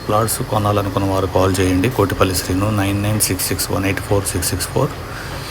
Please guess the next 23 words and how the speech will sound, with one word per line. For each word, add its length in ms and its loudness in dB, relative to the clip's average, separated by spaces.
ఇది 100 2
చెన్నై 340 2
నుంచి 260 6
హైదరాబాద్ 400 2
వెళ్ళే 240 2
హైవే. 300 0
అది 280 2
రొంపి-, 440 2
రొంపిచెర్ల, 760 4
రొంపిచెర్ల 600 2
దగ్గర 320 0
ఉన్నాయి 600 0
ఈ 240 0
ప్లాట్స్. 360 0
ఇక్కడ 220 2
నుంచి 220 2
నరసరావుపేట 560 4
కేవలం 720 2
పన్నెండు 240 2
కిలోమీటర్ల 400 2
దూరంలో 320 4
ఉంటుంది. 420 0
హైవేకి 540 2